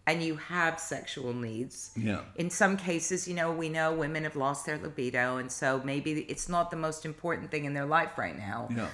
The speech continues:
Speaker 1: But if you're a man, as an example, and, and you still have sexual needs,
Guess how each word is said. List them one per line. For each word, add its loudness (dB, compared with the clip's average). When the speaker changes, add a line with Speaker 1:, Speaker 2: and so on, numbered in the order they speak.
Speaker 1:
But 0
if 0
you're 2
a 4
man, 4
as -8
an -6
example, -4
and, -2
and -2
you -2
still 0
have -6
sexual -4
needs, -2